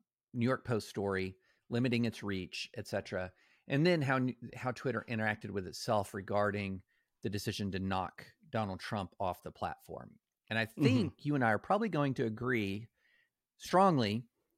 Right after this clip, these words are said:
Speaker 1: that Twitter should not have limited the reach of the original New York Post story.
Speaker 2: Mm-hmm.
Speaker 1: And I, we might disagree about Twitter knocking Trump off. <laughs> Um, but, um,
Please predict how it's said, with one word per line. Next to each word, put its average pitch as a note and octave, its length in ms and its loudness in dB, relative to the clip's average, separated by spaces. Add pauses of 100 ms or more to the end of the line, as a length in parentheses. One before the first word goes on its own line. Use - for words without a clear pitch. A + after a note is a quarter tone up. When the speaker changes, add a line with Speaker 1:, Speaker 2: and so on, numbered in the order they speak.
Speaker 1:
that A#2 220 -2
Twitter B2 600 4 (460)
should C#3+ 420 2
not A#2+ 320 4
have A#2+ 320 -2
limited A2 320 0
the G2 80 -2
reach G2+ 380 -4
of G2+ 80 -8
the F#2+ 140 -2
original G2+ 360 -2
New G2+ 120 -2
York F#2+ 180 -4
Post G2 220 -4
story. G2 380 -8 (480)
Speaker 2:
Mm-hmm. C#3 240 8 (520)
Speaker 1:
And A2 100 -2
I, A2 60 0
we A2+ 280 0
might D#3 300 6
disagree B2 360 2
about G2+ 220 2 (460)
Twitter G#2+ 300 0
knocking G2+ 480 -4 (160)
Trump - 320 -4
off. - 320 -10 (580)
<laughs> G3+ 300 4 (680)
Um, D3+ 260 6
but, C3 360 6 (480)
um, C#3+ 400 10